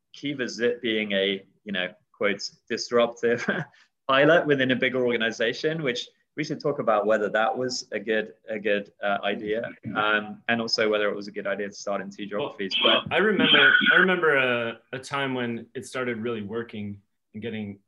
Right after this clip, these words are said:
Speaker 2: exciting. Their payment rate was pretty good. We were scaling, and then all of a sudden, you just, your personality changed a bit. You were dating Ali. You're more confident. Um, you started going to conferences.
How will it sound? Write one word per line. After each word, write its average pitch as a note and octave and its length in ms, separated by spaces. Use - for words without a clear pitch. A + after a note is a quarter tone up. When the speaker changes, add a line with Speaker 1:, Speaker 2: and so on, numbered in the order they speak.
Speaker 2:
exciting. A2 520
Their G#2 140
payment A2+ 260
rate A2 180
was G#2 140
pretty G2+ 240
good. G2+ 240
We G2 60
were F#2+ 60
scaling, G2+ 640
and A#2+ 100
then B2+ 280
all E3+ 140
of F#3+ 40
a F#3+ 40
sudden, C3 440
you C#3+ 160
just, - 420
your C3+ 140
personality B2+ 500
changed B2 380
a - 20
bit. F#2 260
You A2+ 80
were G#2+ 60
dating C3 420
Ali. B2 260
You're A2+ 160
more G#2+ 180
confident. A2+ 800
Um, A2 200
you F#2+ 60
started A2+ 280
going A2+ 160
to G2+ 60
conferences. A2+ 960